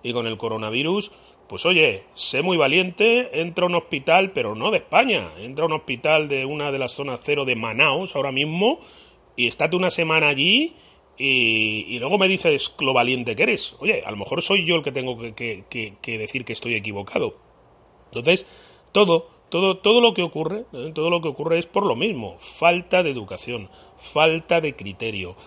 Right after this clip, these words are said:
falta de objetividad, falta de lectura, falta de dudar de lo que te dicen y buscar las fuentes y escuchar a otras personas y tener tu puto criterio.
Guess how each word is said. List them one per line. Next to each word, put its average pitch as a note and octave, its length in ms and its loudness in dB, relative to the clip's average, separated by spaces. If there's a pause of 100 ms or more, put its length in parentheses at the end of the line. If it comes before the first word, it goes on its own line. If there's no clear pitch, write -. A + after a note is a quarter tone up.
falta D3+ 560 0
de D3 220 -2
objetividad, G2+ 760 -8 (220)
falta D#3 600 2
de B2 120 -2
lectura, G#2 640 -6 (320)
falta D3+ 600 2
de C3 160 0
dudar B2+ 500 0
de C#3 80 -4
lo B2+ 160 -4
que A#2 80 -10
te A2 160 -10
dicen D3+ 460 -2
y A#2+ 60 -4
buscar C3+ 500 -2
las C#3 200 -2
fuentes D3 600 0
y B2 40 -6
escuchar B2 440 -8
a C#3 40 -2
otras C3+ 220 -4
personas C#3 640 -2
y B2+ 100 -2
tener C#3+ 480 2
tu D3 200 -4
puto G3 580 0
criterio. D3+ 720 4